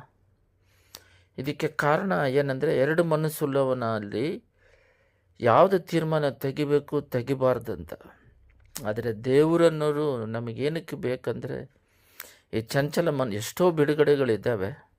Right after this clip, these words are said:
ಅದರಲ್ಲಿ ಇದು ಕೂಡ ದೇವರು ಚಂಚಲ ಮನಸ್ಸಿನಿಂದ ಬಿಡುಗಡೆ ಮಾಡ್ತಾರೆ. ಡಿಸಿಷನ್ನು, ತೀರ್ಮಾನ,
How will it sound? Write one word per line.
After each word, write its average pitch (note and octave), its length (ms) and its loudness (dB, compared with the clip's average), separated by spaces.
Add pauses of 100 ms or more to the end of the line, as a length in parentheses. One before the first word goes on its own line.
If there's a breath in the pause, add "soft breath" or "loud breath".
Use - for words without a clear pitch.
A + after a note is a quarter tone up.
(680 soft breath)
ಅದರಲ್ಲಿ C3 680 2 (560)
ಇದು F3+ 360 2
ಕೂಡ C#3+ 220 2 (640 loud breath)
ದೇವರು C#3 380 4
ಚಂಚಲ E3 480 -4
ಮನಸ್ಸಿನಿಂದ B2+ 560 -4
ಬಿಡುಗಡೆ A#2+ 460 -2
ಮಾಡ್ತಾರೆ. A2 720 -8 (600 soft breath)
ಡಿಸಿಷನ್ನು, C3 680 -2
ತೀರ್ಮಾನ, B2 640 -2